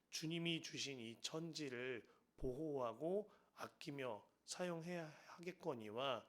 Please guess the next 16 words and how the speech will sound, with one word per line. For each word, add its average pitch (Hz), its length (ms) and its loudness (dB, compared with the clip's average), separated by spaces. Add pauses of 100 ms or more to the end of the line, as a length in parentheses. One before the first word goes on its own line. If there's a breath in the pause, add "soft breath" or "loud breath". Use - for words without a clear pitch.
(280 soft breath)
주님이 123 400 -4
맡기신 117 640 -4
뜻대로 180 760 2 (300 soft breath)
함께 - 480 -4
더불어 113 380 0
살아가야 120 640 0
하겠습니다. 107 760 -6 (460 loud breath)
그래서 180 260 12
저는 190 280 12
이, 160 220 -2 (280)
이 127 220 0
삼 220 240 4
절부터 202 460 8
이십오 135 500 4
절까지를 160 560 6
붙잡으면서요, 127 1080 6